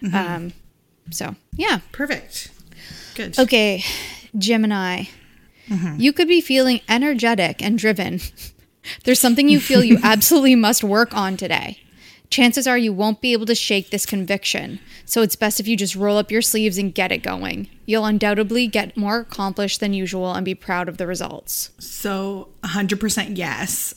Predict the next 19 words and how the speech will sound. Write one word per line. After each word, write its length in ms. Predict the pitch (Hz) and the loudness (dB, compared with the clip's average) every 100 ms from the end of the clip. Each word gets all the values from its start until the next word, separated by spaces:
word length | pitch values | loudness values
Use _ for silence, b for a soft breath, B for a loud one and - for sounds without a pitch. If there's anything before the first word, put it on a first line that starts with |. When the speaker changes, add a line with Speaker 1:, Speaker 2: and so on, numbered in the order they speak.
| - | -8
Speaker 1:
Um, 340 | 185 180 165 190 | -6 -4 -4 0
Speaker 2:
Wow, 300 | 196 254 185 | 0 0 -4
okay. 300 | 202 202 196 | -6 -6 -6
Tell 160 | 208 220 | -6 -2
me 140 | 208 | 0
Speaker 1:
Yeah. 300 | 202 185 185 | 2 0 -4
Speaker 2:
more. 80 | - _ | -10 _
Speaker 1:
So, 800 | - - 240 226 220 214 214 - - - - - - - | -4 0 4 4 2 0 -2 -6 -20 -20 -20 -20 -16 -4
I 100 | 226 | 0
noticed 480 | 220 247 311 - 208 | 0 0 -2 -4 -6
yesterday 920 | 208 196 - - 165 - - 180 - | -6 -4 -4 -6 -8 -10 -10 -10 -12
it 180 | 165 - | -14 -10
started 580 | - 196 170 - 175 196 B B B B B | -8 -6 -6 -6 -8 -10 B B B B B
where, 760 | 208 214 208 202 196 185 190 - _ _ _ _ _ - | -6 -4 -4 -4 -4 -6 -8 -12 _ _ _ _ _ -8
for 160 | 233 | -6
the 80 | 214 | -4
first 280 | 202 208 - | -4 -4 -4
time 300 | 214 185 175 | -2 -2 -4
in 300 | 165 160 | -6 -10